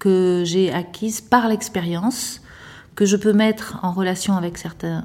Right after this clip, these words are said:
concepts théoriques. Et ce travail de mise à plat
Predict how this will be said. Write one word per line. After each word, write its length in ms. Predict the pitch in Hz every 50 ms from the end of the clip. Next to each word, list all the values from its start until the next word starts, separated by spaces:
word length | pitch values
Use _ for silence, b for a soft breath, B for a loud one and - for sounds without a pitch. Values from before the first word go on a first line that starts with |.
| - -
concepts 600 | - - 175 175 170 - 190 185 180 - - - -
théoriques. 640 | - 190 180 170 165 170 202 254 302 - - - - - B B B B B B B B B B B B
Et 100 | 185 185
ce 160 | 185 - -
travail 600 | 262 254 - - 220 208 196 208 208 208 208 208 180
de 160 | 165 175 170
mise 260 | 180 196 208 190 208
à 80 | 190 185
plat 480 | 196 - - 196 196 208 240 294 330